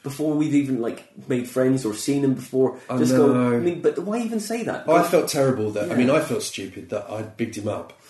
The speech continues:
Speaker 2: So it made me look a bit of a prat. So
Speaker 1: Yeah.
Speaker 2: I, I felt like I, I kinda had to gun him a bit. I couldn't come on, on
Speaker 1: You're gonna have to
Speaker 2: stage
Speaker 1: tell me.
Speaker 2: afterwards and go, "How about that?" You know what I
Speaker 1: <laughs>
Speaker 2: mean?
Speaker 1: Nice.
Speaker 2: I had to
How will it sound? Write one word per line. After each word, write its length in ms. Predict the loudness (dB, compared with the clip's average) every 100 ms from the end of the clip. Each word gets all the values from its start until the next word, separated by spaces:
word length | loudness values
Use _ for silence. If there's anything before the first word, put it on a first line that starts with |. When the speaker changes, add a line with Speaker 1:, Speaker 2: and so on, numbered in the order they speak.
| -12
Speaker 2:
So 120 | -2 2
it 60 |
made 220 | 4 6
me 120 | 6 4
look 200 | 2 -6
a 40 |
bit 160 | -6 -6
of 80 | -8
a 40 |
prat. 360 | -10 -10 -10 -16 -20 -20 -10
So 280 | 0 4 4 2
Speaker 1:
Yeah. 160 | -4 -6
Speaker 2:
I, 80 | -8
I 40 | -6
felt 300 | 2 4 2
like 180 | -6 -6
I, 180 | -6 -6
I 120 | -10
kinda 280 | -6 -2 -2
had 200 | -4 -6
to 80 | -4
gun 220 | -2 0
him 100 | 0
a 40 |
bit. 280 | 0 -2 -4 -12 -12 -8
I 60 |
couldn't 300 | -2 0 0
come 180 | 0 4
on, 60 | 6
on 60 | 6
Speaker 1:
You're 20 |
gonna 120 | 4
have 60 | 4
to 160 | 4 6
Speaker 2:
stage 40 |
Speaker 1:
tell 200 | 6 6
me. 60 | 6
Speaker 2:
afterwards 240 | 4 4
and 80 | 4
go, 460 | 8 8 8 4 6
"How 220 | 6 6
about 280 | 6 6 6
that?" 640 | 6 8 8 6 2 0 4
You 120 | 8
know 200 | 8 8
what 100 | 8
I 40 |
Speaker 1:
<laughs> 80 | 6
Speaker 2:
mean? 80 | 6
Speaker 1:
Nice. 360 | 4 4 2 4
Speaker 2:
I 220 | 6 6
had 80 |
to 60 | 4